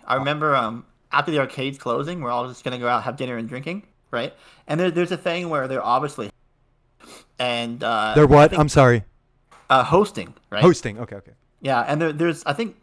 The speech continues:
Speaker 1: social culturally, they expect the person who's being hosted to kinda call the agenda and, like, say when it's time to quit, right?
Speaker 2: Oh, they don't know you too well, do they? <laughs> You, you,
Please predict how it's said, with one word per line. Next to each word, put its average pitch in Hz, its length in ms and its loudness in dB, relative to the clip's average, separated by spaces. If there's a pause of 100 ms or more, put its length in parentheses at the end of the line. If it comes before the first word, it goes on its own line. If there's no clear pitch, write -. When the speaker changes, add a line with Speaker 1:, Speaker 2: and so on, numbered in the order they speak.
Speaker 1:
social 170 460 -6
culturally, 139 720 -6 (220)
they 131 380 -6 (120)
expect 147 520 -4
the 127 60 -10
person 139 360 -8
who's 131 100 -14
being 123 220 -10
hosted 135 480 -8 (520)
to 147 100 -8
kinda 147 260 -2
call 139 320 0
the 143 100 -4
agenda 139 560 -6
and, 131 160 -8
like, 123 240 -8
say 143 320 -4
when 131 140 -4
it's 101 140 -14
time 127 240 -6
to 98 60 -16
quit, - 360 -8
right? 104 240 -6 (600)
Speaker 2:
Oh, 175 80 4
they 196 160 8
don't 233 180 6
know 180 160 6
you 175 180 4
too 139 220 0
well, 120 220 4
do 220 200 2
they? 196 160 6
<laughs> 202 1080 6
You, 254 200 8
you, 269 140 10